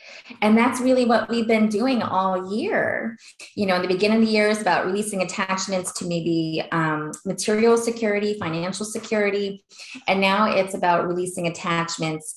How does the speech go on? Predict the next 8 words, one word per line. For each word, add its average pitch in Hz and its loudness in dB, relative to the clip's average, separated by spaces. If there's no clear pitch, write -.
to 165 0
these 160 -6
ideologies 180 0
or 175 0
even 175 -2
spiritual 185 -2
beliefs 175 -2
or 175 0